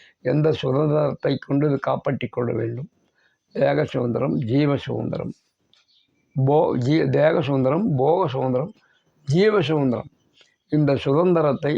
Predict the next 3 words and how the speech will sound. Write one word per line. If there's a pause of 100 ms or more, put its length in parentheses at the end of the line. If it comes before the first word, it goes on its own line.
(100)
நாங்கள்
தவறாக
பயன்படுத்தக்கூடாது.